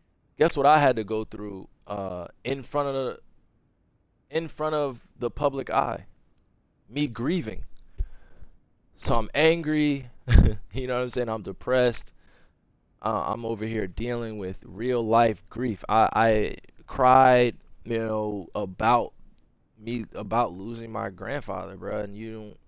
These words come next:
like, you, you control and hate all you want, but it's just real shit that goes on in life where because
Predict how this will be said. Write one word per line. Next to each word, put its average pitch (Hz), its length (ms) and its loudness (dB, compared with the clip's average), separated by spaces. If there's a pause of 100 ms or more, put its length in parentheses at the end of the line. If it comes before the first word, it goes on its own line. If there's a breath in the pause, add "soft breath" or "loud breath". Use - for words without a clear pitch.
(800)
like, 87 100 -8
you, 127 180 -6
you 120 220 -10
control 123 640 -4
and 110 100 -4
hate 120 180 0
all 113 120 -2
you 104 120 -8
want, 120 260 -6
but 95 120 -6
it's 98 140 -8
just 101 200 -14
real 113 320 -4
shit - 280 -6
that 98 160 0
goes 107 260 -4
on 104 180 -6
in 95 140 -8
life 107 340 2
where 98 360 -2
because 110 840 0